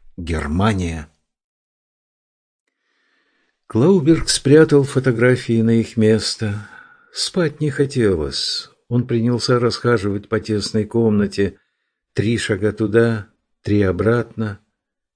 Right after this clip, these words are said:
Он усиливал шаг, печатал его. Ему казалось, что за его спиной... Следуя за ним, уже идут его батальоны и тоже печатают шаг.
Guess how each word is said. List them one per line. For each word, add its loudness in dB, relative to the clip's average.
Он 4
усиливал 0
шаг, -4
печатал 2
его. -6
Ему 4
казалось, -2
что -8
за 0
его 2
спиной... 0
Следуя 4
за 4
ним, 4
уже 2
идут 0
его 2
батальоны 2
и 2
тоже 2
печатают -2
шаг. -4